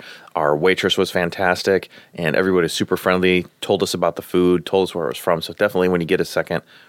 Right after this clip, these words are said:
read the, uh, read the summary on their website, 'cause there's some interesting, uh, information there.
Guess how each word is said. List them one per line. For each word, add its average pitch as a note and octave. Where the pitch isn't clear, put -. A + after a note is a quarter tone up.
read F#2
the, E2+
uh, D#2
read E2
the E2+
summary E2+
on D#2
their D2+
website, E2
'cause G#2+
there's G2
some -
interesting, F#2
uh, E2
information F#2+
there. B1+